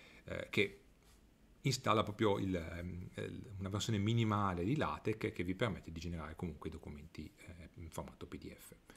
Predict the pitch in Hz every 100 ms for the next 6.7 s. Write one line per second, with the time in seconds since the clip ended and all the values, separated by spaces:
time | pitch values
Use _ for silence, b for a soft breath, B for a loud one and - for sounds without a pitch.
0 | B B B B - 110 110 104 - 123
1 | 147 135 113 107 85 87 92 107 98 82
2 | 113 120 120 120 104 - 85 90 - 98
3 | 107 85 78 107 127 110 - 101 85 95
4 | 104 98 - 123 101 80 - 107 - -
5 | 85 90 - 104 90 76 82 87 87 80
6 | 82 82 90 87 - 92